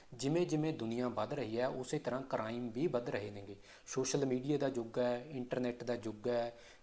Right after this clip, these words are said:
ਨਵੇਂ-ਨਵੇਂ ਸ਼ਬਦ, ਨਵੇਂ-ਨਵੇਂ ਵਰਡ ਜਿਹੜੇ ਅਸੀਂ ਪਹਿਲਾਂ ਨਾ ਤਾਂ ਕਦੇ ਸੁਣੇ, ਨਾ ਪੜ੍ਹੇ, ਨਾ ਦੇਖੇ, ਉਹ ਸਾਡੇ ਸਾਹਮਣੇ ਆ ਰਹੇ ਨੇ। ਜਿਵੇਂ ਕਿ ਡਿਜੀਟਲ ਅਰੈਸਟ, ਡਿਜੀਟਲ ਵਾਇਲੈਂਸ, ਡਿਜੀਟਲ ਰੇਪ। ਟ੍ਰੋਲਿੰਗ ਤੋਂ ਲੈ ਕੇ ਡੀਪ ਫੇਕ ਤੱਕ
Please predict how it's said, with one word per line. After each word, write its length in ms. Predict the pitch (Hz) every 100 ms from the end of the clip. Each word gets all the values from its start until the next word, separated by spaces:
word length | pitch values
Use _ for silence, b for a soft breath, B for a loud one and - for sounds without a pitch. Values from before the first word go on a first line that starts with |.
| 123
ਨਵੇਂ-ਨਵੇਂ 580 | 127 147 156 143 135 135
ਸ਼ਬਦ, 400 | - 110 117 123 123 123 - -
ਨਵੇਂ-ਨਵੇਂ 600 | 123 131 147 131 123 123
ਵਰਡ 400 | 113 113 120 120 120 117 - B B 113
ਜਿਹੜੇ 300 | 131 139 131
ਅਸੀਂ 200 | - 123
ਪਹਿਲਾਂ 300 | 120 135 131
ਨਾ 120 | 120
ਤਾਂ 160 | 123
ਕਦੇ 220 | 120 117 117
ਸੁਣੇ, 420 | - 113 117 117
ਨਾ 160 | 117
ਪੜ੍ਹੇ, 420 | 113 - 120 127 120
ਨਾ 140 | 117
ਦੇਖੇ, 480 | 107 107 - 123 117
ਉਹ 220 | 151 185
ਸਾਡੇ 300 | - 120 120
ਸਾਹਮਣੇ 380 | 117 113 135 131
ਆ 100 | 104
ਰਹੇ 200 | 101 101
ਨੇ। 140 | 101 - B B B
ਜਿਵੇਂ 200 | 127 127
ਕਿ 220 | 131 127
ਡਿਜੀਟਲ 480 | 123 120 135 143 127 123
ਅਰੈਸਟ, 360 | 117 113 -
ਡਿਜੀਟਲ 560 | 120 117 107 117 139 127
ਵਾਇਲੈਂਸ, 540 | 98 110 113 117 107
ਡਿਜੀਟਲ 600 | 120 117 107 117 139 139 123
ਰੇਪ। 420 | 113 107 107 98 - B B B B B
ਟ੍ਰੋਲਿੰਗ 420 | - 139 143 165 165
ਤੋਂ 220 | 175 170
ਲੈ 220 | 120 113
ਕੇ 280 | 113 135 139
ਡੀਪ 540 | 104 117 131 165 170
ਫੇਕ 320 | 160 117 107
ਤੱਕ 340 | - 104 -